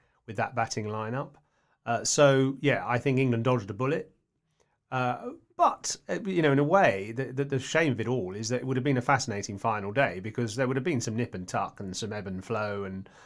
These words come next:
you know, a couple of, I mean, Kohli was on a king pair for a start. That would have been brilliant to have him. Imagine com-, him coming in facing, yeah, King was on a king pair. Imagine him coming in facing Jimmy,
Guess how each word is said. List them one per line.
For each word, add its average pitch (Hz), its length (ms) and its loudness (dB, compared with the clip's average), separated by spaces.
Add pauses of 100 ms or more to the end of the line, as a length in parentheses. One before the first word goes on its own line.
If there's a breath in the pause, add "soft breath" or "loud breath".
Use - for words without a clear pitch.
(240 soft breath)
you 117 60 -4
know, 113 80 -2
a - 20 -14
couple - 320 0
of, 104 180 -6
I 113 100 -6
mean, 113 220 -6 (100)
Kohli 131 360 4
was 113 120 -2
on 127 120 2
a 117 40 0
king 135 360 4
pair 123 380 2
for - 120 -8
a 104 60 -6
start. 113 640 -2 (380)
That 151 120 2
would 123 100 -2
have 113 80 -2
been 113 180 -2
brilliant 107 460 0
to - 80 -6
have 135 120 4
him. 131 140 2
Imagine 156 440 4
com-, 165 180 0
him 143 280 2
coming 127 320 2
in 110 280 2 (320 soft breath)
facing, 139 600 6 (140 soft breath)
yeah, 151 180 10
King 160 240 4
was 143 100 6
on 139 80 4
a 127 60 2
king 143 180 2
pair. 160 140 2
Imagine 175 300 2
him 170 160 2
coming 147 280 4
in 131 140 4
facing 135 460 4
Jimmy, 117 480 2